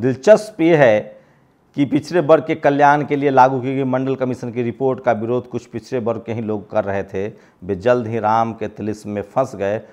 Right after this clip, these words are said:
पढ़ाई लिखाई, नौकरी, बिजनेस सब छोड़कर राम मंदिर और भाजपा के समर्थन में जुट गए। फिर सत्ता आई और राम मंदिर ट्रस्ट बनाया गया। आज राम मंदिर ट्रस्ट में कौन लोग हैं, सुनिए। अनिल कुमार मिश्र,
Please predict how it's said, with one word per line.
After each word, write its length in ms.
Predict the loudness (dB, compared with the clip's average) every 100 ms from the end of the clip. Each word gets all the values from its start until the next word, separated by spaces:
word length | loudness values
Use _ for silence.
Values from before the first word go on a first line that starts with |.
| _ -6
पढ़ाई 300 | 2 2 2
लिखाई, 360 | -2 -4 -4
नौकरी, 380 | -4 -6 -6 -10
बिजनेस 460 | -8 -8 -8 -10 -12
सब 180 | -14 _
छोड़कर 640 | -4 -2 -2 -6 -6 -8 -20 _
राम 280 | 2 4 4
मंदिर 240 | -2 -4 -6
और 60 |
भाजपा 400 | -2 -2 -2 -2
के 120 | -4
समर्थन 440 | -6 -8 -8 -8 -10
में 140 | -10
जुट 220 | -12 -14
गए। 160 | -14 -16 -18 _ _ _ -6
फिर 100 | -4
सत्ता 400 | 0 -2 2 8
आई 200 | 8 8
और 80 | 6
राम 200 | 6 4
मंदिर 280 | 0 -2 -4
ट्रस्ट 380 | -2 -4 -4
बनाया 360 | -6 -2 0 -2
गया। 280 | -4 -6 -8 _ _ 2
आज 220 | 6 6 6
राम 220 | 4 4
मंदिर 240 | 0 -4
ट्रस्ट 340 | -4 -4 -4 -8
में 100 | -6
कौन 280 | -4 -2
लोग 140 | -2 -2
हैं, 80 | -4
सुनिए। 440 | -4 -8 -8 -12 _ _ _ _
अनिल 260 | -2 -2 -2
कुमार 320 | 0 2 2
मिश्र, 420 | 0 -8 -14 _